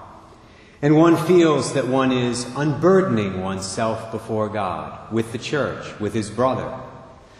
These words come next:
Do not be afraid of confession. When one is in line to go to confession, one feels all these things, even shame. But then, when one finishes confession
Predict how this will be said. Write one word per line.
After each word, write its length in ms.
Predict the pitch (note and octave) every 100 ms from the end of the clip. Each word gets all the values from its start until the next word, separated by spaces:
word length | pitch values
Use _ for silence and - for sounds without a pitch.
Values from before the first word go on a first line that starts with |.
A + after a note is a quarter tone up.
| - - -
Do 140 | G3+ F#3
not 340 | G3+ A3 G3
be 140 | G3
afraid 360 | F#3 - F3+ F3
of 140 | F3
confession. 640 | F3 E3 G3+ F#3 - B2 E2+ - - - - - - _ _ _ -
When 220 | D3+ D#3+
one 200 | F3 E3+
is 200 | D3 E3
in 300 | D3 C3+ B2+
line 320 | C3+ C3 B2+
to 80 | B2
go 240 | B2 F#3+
to 100 | G3
confession, 720 | - B2 B2+ A2+ - A#2 A2+ A#2 C3
one 200 | D3 D3+
feels 340 | E3 D#3 B2+
all 280 | C#3+ D#3 C#3
these 300 | A#2 G#2 -
things, 380 | A2 A#2 A#2+ B2
even 280 | A#2+ C3
shame. 520 | A#2 - B2 F#2+ D#2+ - - - - - _ _ - -
But 160 | C3 D3+
then, 360 | D#3+ E3+ E3+
when 200 | C3+ C3
one 180 | C3 B2 B2+
finishes 460 | G#3 G3 - - -
confession 680 | A#2+ A2 A#2+ G#2+ A#2 A2